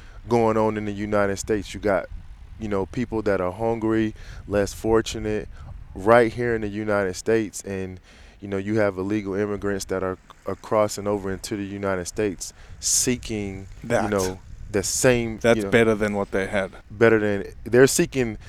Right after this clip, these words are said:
Speaker 1: that at minimum, you know, but better what, better than what they had,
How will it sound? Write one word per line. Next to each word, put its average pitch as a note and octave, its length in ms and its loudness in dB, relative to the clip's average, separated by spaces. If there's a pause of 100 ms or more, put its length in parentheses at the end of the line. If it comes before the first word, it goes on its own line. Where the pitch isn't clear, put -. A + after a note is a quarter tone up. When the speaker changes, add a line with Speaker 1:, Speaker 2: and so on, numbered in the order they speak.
(220)
Speaker 1:
that B2+ 360 10
at A2 160 6
minimum, G#2+ 580 4 (840)
you A2 120 -2
know, G2 320 4 (120)
but G2 180 -8
better A2+ 240 8
what, G#2 440 0
better G#2+ 240 4
than G2 180 -4
what G2+ 200 0
they F#2+ 120 -2
had, F2+ 380 -6